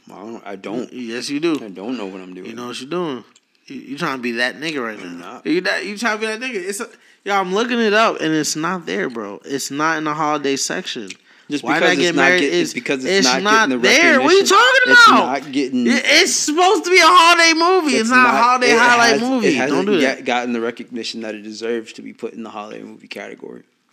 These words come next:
Speaker 2: Fuck that. It's not happening, bro. That's the reality. You lost this. Move on.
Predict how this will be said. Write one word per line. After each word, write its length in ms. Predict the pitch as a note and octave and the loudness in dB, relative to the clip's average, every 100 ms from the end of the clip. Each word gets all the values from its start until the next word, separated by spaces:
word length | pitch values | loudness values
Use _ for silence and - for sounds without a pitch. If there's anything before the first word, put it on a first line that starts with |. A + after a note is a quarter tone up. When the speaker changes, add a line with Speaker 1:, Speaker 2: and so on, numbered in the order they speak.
| _ _ _ _ | _ _ _ _
Speaker 2:
Fuck 400 | - - B2 - | -20 -14 -14 -14
that. 280 | F2+ E2 - _ _ _ _ - | -18 -18 -18 _ _ _ _ -16
It's 140 | G#2+ G#2 | -14 -14
not 140 | G2 | -16
happening, 440 | A2 F#2 _ - - | -20 -20 _ -20 -20
bro. 240 | - - _ _ _ _ _ | -20 -20 _ _ _ _ _
That's 220 | A#2 A2+ - | -10 -10 -10
the 80 | |
reality. 600 | A#2 A2 A2 G#2 G2+ F#2+ G#2+ _ _ _ | -10 -12 -12 -16 -18 -20 _ _ _ _
You 180 | A2 A#2+ | -12 -10
lost 400 | B2+ C#3+ C#3+ - | -4 -4 -4 -4
this. 360 | C#3 D3 - - _ _ | -4 -4 -6 -14 _ _
Move 360 | G2 A#2 C3+ C#3 | -20 -10 -8 -6
on. 400 | B2+ A#2+ B2+ | -8 -8 -10